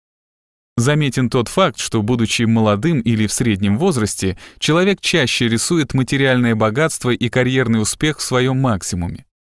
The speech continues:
А к пожилому возрасту появляются вопросы о назначении себя как части целого мира.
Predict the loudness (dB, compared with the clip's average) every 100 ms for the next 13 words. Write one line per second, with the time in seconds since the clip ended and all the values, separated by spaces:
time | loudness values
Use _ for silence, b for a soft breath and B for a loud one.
0 | _ _ _ -2 -2 0 0 2 2 2
1 | 2 0 0 -2 -4 -6 B B _ 0
2 | 2 2 0 0 0 2 0 0 -2 0
3 | 0 2 0 0 0 2 2 0 0 0
4 | 0 0 -2 -2 -2 0 0 -4 -4 0
5 | 0 2 2 2 0 -2